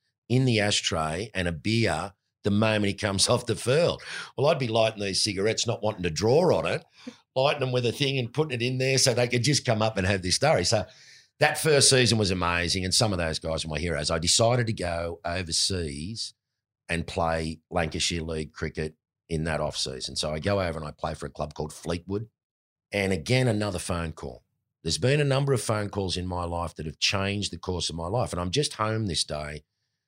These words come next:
with Edith and Eddie Funk. Now, when he introduced himself to me, Eddie,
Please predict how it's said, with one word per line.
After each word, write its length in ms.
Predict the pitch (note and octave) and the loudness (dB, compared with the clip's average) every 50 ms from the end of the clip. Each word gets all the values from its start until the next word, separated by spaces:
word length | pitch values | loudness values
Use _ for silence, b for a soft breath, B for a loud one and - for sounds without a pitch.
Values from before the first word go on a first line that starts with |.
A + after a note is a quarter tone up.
| _ _ _ _ | _ _ _ _
with 200 | - F#2+ F2+ D2+ - - | 0 0 0 0 -2 0
Edith 580 | G#2+ A2 A#2+ C3 C#3 C#3+ D#3 D3 C#3+ - - - _ - | 2 4 4 4 4 2 0 0 -2 -6 -12 -16 _ -4
and 180 | F2+ F2 F2+ - | -2 -2 -2 -2
Eddie 360 | - G2 G2 F2 F#2+ F#2 F2+ - | 0 0 2 2 2 0 0 -2
Funk. 540 | - - - - G#2+ F#2 C#2+ C2 - - - - - _ _ _ _ _ _ _ _ _ _ _ _ _ _ _ _ _ _ _ _ _ _ | -4 -6 -2 0 0 0 -2 -4 -6 -12 -16 -20 -20 _ _ _ _ _ _ _ _ _ _ _ _ _ _ _ _ _ _ _ _ _ _
Now, 200 | E2+ F2+ F2+ F2 | 0 2 2 2
when 200 | F#2 G2+ A#2+ C#3 | 4 4 4 4
he 100 | D3+ D3 | 4 4
introduced 560 | C#3+ B2+ - A2 G2 E2 F#2+ G2+ G#2+ G#2 - | 2 2 2 0 0 0 0 2 0 0 0
himself 400 | - F#2+ F2 - - F2 E2+ D#2+ - | -2 0 0 0 2 0 0 -2 -2
to 80 | - | -2
me, 280 | F2 F2 F2 E2+ E2 D#2+ | -2 0 0 2 2 2
Eddie, 420 | E2 E2 D#2 F2 F2 F#2 G2 E2+ | 0 0 0 -2 -2 -4 -6 -8